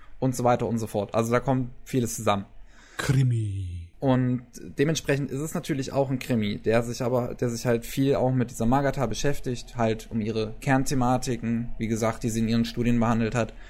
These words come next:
Speaker 1: und auch was für eine Persönlichkeit sie war, weil diese Magata war eine sehr interessante Persönlichkeit.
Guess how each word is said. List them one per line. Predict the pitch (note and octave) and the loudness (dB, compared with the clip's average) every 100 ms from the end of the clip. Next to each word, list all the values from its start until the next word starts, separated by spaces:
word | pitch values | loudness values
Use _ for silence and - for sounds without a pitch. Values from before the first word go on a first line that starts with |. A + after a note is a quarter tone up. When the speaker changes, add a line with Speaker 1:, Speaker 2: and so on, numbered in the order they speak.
| - - - | -12 -6 0
Speaker 1:
und | A2 A2+ - | 2 2 2
auch | G#2 G#2 - | 2 2 2
was | A#2 - | 0 2
für | A#2+ | 2
eine | |
Persönlichkeit | A2+ B2 A#2+ C3 - G#2 G2 | 2 2 2 2 0 -2 -4
sie | - | -4
war, | F#2+ G2 | -6 -2
weil | G#2 | -2
diese | G#2+ | 0
Magata | A2 A#2+ A#2+ A#2+ A2+ | 2 2 2 2 0
war | |
eine | A2 G#2+ | 0 0
sehr | G#2+ A#2+ A#2+ A2 | 2 4 4 4
interessante | A2 - - A#2+ A2 | 2 2 2 0 0
Persönlichkeit. | A2 G#2 G#2 G#2 G#2 - A2 | -4 -6 -4 -6 -6 -8 -8